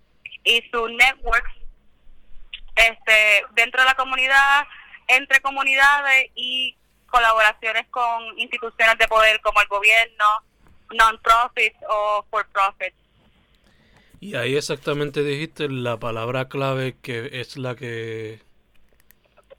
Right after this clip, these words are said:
Speaker 2: que es una de las cosas que me inspira de ti. Siempre me has dicho, por lo menos siempre he sabido de ti que te importa mucho tu comunidad.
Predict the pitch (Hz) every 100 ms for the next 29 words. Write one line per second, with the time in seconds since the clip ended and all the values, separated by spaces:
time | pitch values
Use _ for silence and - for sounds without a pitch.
0 | - _ 123 127 139 147 135 143 139 139
1 | 120 117 113 113 113 110 110 123 113 -
2 | 120 120 117 110 101 - - - - -
3 | - _ _ _ - - - - - -
4 | 123 147 139 139 135 143 - 139 131 120
5 | 117 120 127 131 123 127 127 123 135 123
6 | 123 117 120 117 117 110 107 104 104 -
7 | - - - - - - _ _ - 127
8 | 110 107 101 123 120 131 117 120 120 120
9 | 120 120 113